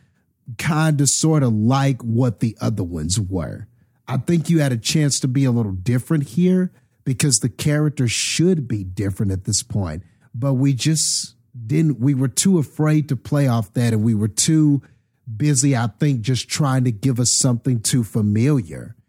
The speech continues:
And I think maybe if you had been a little bolder and made a couple of different choices with the character,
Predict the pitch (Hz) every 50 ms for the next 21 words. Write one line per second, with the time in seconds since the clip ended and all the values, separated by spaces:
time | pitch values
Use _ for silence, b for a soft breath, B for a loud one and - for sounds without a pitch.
0 | _ _ _ - - 131 131 123 120 113 - - 156 156 143 - 120 117 135 143
1 | 143 131 135 135 127 - - 123 135 135 131 110 101 101 135 120 117 113 117 123
2 | 117 104 95 92 - 123 123 127 131 131 135 120 139 139 139 139 139 143 - _
3 | _ _ _ _ _ _ _ _ - 143 135 127 120 127 131 135 127 113 - -
4 | - 151 139 - 143 131 127 110 98 101 131 123 - - 135 117 92 - - -
5 | 123 117 117 120 117 - - 135 131 131 123 - - - - - 123 131 - -
6 | 110 - - - 117 110 117 123 123 123 - - 135 135 135 135 _